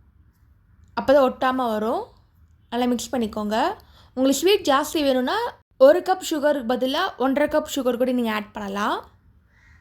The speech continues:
இப்போ நல்லா மிக்ஸ் ஆயாச்சு. இந்த டைம்ல ஏலக்காய் தூள் ஆட் பண்ணிக்கோங்க. ஸ்பூன் போட்டிருக்கேன். நல்லா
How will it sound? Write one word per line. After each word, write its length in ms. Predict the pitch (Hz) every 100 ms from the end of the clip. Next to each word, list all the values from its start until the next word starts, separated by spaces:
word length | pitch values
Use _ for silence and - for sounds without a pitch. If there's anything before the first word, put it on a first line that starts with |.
| _ _ 220
இப்போ 120 | 277 269
நல்லா 160 | 294 277
மிக்ஸ் 180 | - 277
ஆயாச்சு. 440 | 240 214 202 - 247 453 - _ _ _ _ _ _ - _ 285
இந்த 100 | 359 311
டைம்ல 280 | 302 330 285
ஏலக்காய் 300 | 302 302 294
தூள் 160 | 269 226
ஆட் 120 | 214 220
பண்ணிக்கோங்க. 400 | 214 208 202 208 254 392 - - _ _ _ _ - _ _ _ - _
ஸ்பூன் 260 | - 311 262
போட்டிருக்கேன். 500 | 240 202 202 226 349 494 _ _ - _ _ _ _ _ _ _ _
நல்லா 140 | 247